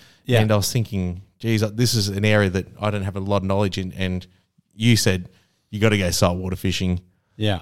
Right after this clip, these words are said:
Speaker 2: I shouldn't say F the, the trout, but you're like, "Go catch some real fish." <laughs> You know? And I was like, "I do catch real fish. I catch three pound browns," you know, but
Speaker 1: I reckon it will have been me banging on about it, but, uh, equally the customers, 'cause we
Speaker 2: Mm.
Speaker 1: had so many people that were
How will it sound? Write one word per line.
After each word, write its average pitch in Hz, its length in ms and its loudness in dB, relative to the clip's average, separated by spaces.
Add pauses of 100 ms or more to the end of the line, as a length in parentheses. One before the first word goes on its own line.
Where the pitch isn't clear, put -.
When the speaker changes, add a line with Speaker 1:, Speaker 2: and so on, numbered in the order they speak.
(140)
Speaker 2:
I 104 60 -2
shouldn't 104 200 0
say 85 280 -6
F - 240 -10
the, 82 220 -6 (380)
the 90 80 -6
trout, 92 420 0
but 92 140 0
you're 95 160 -4
like, 90 180 -2 (380)
"Go 120 260 0
catch 95 280 -2
some 90 200 -2
real 87 160 2
fish." 85 280 -2
<laughs> - 200 2
You 160 360 8
know? 185 220 6 (300)
And 135 180 4
I 127 40 4
was 127 100 6
like, 123 160 6 (140)
"I 147 80 6
do 208 200 2
catch 196 280 2
real 175 160 6
fish. - 180 0
I 165 80 -2
catch 156 240 -2
three 143 220 2
pound 143 300 -2
browns," 139 420 0
you 98 60 -4
know, 107 180 -4
but 104 220 -6
Speaker 1:
I 139 120 6
reckon 180 280 4
it 185 100 4
will 175 160 8
have 139 100 4
been 139 260 8
me 135 200 10
banging 120 320 4
on 107 120 4
about 101 280 4
it, 101 180 -2
but, 113 220 2
uh, 127 80 -4 (320)
equally 123 400 4
the 101 80 4
customers, 101 680 -4 (100)
'cause 101 180 0
we 107 100 4
Speaker 2:
Mm. 101 60 4
Speaker 1:
had 101 180 0
so 107 180 0
many 101 200 -2
people 95 340 -4
that 95 160 -4
were 98 460 2